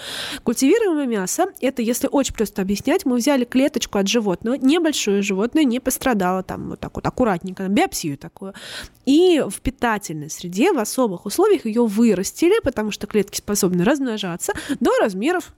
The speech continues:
куска мяса, да, ну, не знаю, там. Ну, конечно, свинью целую мы там не сделаем, да, пока не умеем, хотя, думаю, тоже научимся. Но вырастить там кусок филе мы можем, да. И это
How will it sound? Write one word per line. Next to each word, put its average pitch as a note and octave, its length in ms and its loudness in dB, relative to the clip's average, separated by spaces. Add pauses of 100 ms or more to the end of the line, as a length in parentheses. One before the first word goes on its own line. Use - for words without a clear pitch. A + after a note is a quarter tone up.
куска B3 420 -2
мяса, D3+ 400 -4
да, C#4 240 -6
ну, F#3 160 -6
не F3+ 160 -10
знаю, F3 140 -8
там. - 180 -18 (280)
Ну, A#3+ 100 -6
конечно, C#4+ 240 -2
свинью D#4+ 280 0
целую A#3+ 340 -2
мы A3+ 120 0
там G#3 160 0
не A#3+ 100 2
сделаем, D#4+ 380 0
да, C#4+ 100 -2
пока A3+ 240 -8
не A#3+ 120 -2
умеем, A#3 400 2
хотя, G3+ 240 -2
думаю, G#3 240 -2
тоже G3+ 220 -2
научимся. F3 540 -2 (300)
Но D#4+ 240 4
вырастить B3+ 440 -2
там G#3 160 -2
кусок A#3 320 0
филе F4+ 260 4
мы C#4+ 160 4
можем, G3+ 420 0
да. B3 200 -6 (460)
И C4 280 4
это D#4 560 2